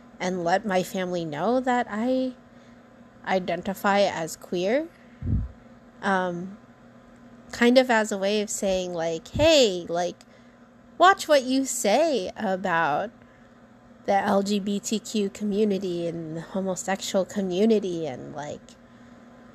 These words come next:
don't think that straight is normal, because being human is normal, being different is normal, being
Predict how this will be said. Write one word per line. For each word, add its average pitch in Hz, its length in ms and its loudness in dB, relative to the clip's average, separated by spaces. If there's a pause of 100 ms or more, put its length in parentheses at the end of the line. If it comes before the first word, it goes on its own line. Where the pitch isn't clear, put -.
(420)
don't 226 260 4
think 214 360 -2
that 196 320 -2
straight 226 600 -2
is 190 240 -2
normal, 185 880 0
because 190 640 -4 (220)
being 196 400 2
human 240 480 4
is 180 180 -2
normal, 180 460 -2
being 208 680 0
different 240 380 4
is 202 180 -4
normal, 190 300 -4
being 233 420 2